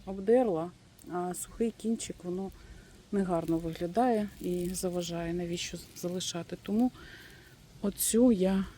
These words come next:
хочу теж обрізати, придати їй форму кулі.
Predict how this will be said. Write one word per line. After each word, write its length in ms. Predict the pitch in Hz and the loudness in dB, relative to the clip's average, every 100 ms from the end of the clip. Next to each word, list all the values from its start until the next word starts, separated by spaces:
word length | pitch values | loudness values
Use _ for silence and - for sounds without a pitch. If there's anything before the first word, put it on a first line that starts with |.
| - - - - - - - | -20 -20 -20 -20 -20 -18 -6
хочу 360 | 185 - 185 185 - | -4 -2 -2 -4 -2
теж 320 | 180 175 - - | 0 0 -2 -4
обрізати, 600 | 175 190 254 254 - 208 | -2 2 4 4 4 0
придати 500 | 190 170 170 - 170 | 0 -2 -2 -2 -4
їй 260 | 170 175 | -4 -4
форму 520 | 180 - 175 165 170 180 - - - - | -6 -2 0 2 0 -2 -8 -20 -20 -14
кулі. 400 | - 269 269 254 | 2 4 6 4